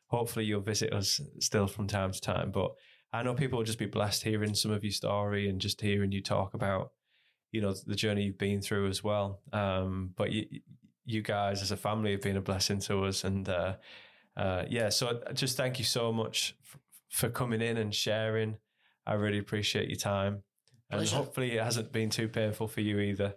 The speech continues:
Speaker 2: No, it's been a, it's been a pleasure. And I think, I think, you know, there comes a shift in anyone's life where you go from helping yourself a lot to helping other people a lot.
Speaker 1: Mm.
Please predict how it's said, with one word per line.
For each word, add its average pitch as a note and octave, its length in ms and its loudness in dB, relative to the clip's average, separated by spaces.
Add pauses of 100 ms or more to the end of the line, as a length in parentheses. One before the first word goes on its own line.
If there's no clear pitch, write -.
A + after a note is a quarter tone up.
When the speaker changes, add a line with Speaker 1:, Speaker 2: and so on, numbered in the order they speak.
Speaker 2:
No, E3+ 340 0 (120)
it's B2+ 140 -4
been C#3 200 -2
a, B2+ 120 -2 (100)
it's - 180 0
been B2+ 160 0
a A#2 60 0
pleasure. B2+ 320 0
And A2+ 120 2
I A2+ 60 2
think, A#2+ 260 -2 (1040)
I A2 40 -2
think, A#2 280 -2 (240)
you G#2 120 -6
know, G2+ 260 0 (240)
there G2+ 100 -8
comes F#2+ 260 0
a - 20 0
shift - 360 0
in F2+ 100 -2
anyone's F#2 480 0
life F2+ 300 -2
where F2 140 0
you F2 120 -2
go F2 240 2
from E2+ 280 -8 (500)
helping E2+ 340 0
yourself F#2+ 460 0
a - 20 0
lot D#2 280 -2
to E2 260 -2
helping F2+ 340 0
other F#2 160 0
people B2 400 0
a D#2 40 -2
lot. D2+ 360 -6
Speaker 1:
Mm. A#2 300 2